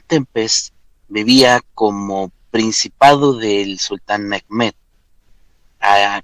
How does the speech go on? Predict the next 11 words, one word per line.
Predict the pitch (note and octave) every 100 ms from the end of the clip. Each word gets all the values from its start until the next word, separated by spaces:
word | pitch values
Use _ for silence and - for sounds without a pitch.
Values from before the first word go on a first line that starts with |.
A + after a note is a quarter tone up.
| _
cuando | G2+ G2 G2
él | A2+ A#2+
lo | A#2
libera, | A#2 C3 B2 F2 - _ _ _ _ _ _ _
permanece | - F#2+ G2 A#2+ C3+
en | B2+
territorio | A2 - A#2+ B2
valaco | A#2+ C3+ - F#2+
hasta | F#2+ -
que | - G#2
finalmente | G#2+ A#2 B2+ C3+ B2+ - G2